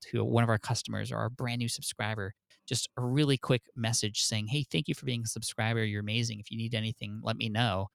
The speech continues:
That's gonna blow their minds, and it'll only take a f-, a few seconds, but it's because you're go-,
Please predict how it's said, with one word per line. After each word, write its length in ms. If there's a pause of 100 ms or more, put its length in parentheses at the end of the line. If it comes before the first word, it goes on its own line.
(380)
That's 140
gonna 160
blow 180
their 120
minds, 380
and 140
it'll 240
only 240
take 240
a 20
f-, 180
a 80
few 160
seconds, 480
but 160
it's 180
because 420
you're 100
go-, 260